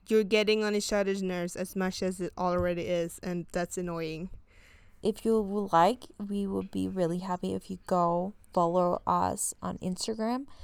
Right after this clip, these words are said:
Speaker 2: Username is Enjoying Life N S. You can,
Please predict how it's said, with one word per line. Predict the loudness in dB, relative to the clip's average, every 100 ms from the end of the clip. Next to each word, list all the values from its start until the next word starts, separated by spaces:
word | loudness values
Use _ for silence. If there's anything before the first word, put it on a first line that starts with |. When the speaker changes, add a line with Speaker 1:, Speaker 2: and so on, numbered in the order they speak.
| -20 -8
Speaker 2:
Username | -4 -2 -2 -2 0 -2 -2
is | -6 -6 _ -4
Enjoying | -4 -2 0 0 -2
Life | -2 0 2 2 -2 -4 0
N | 0 2
S. | 2 2 0 -8 -12 -16 -16 -16 -8
You | -6
can, | -2 -2 -4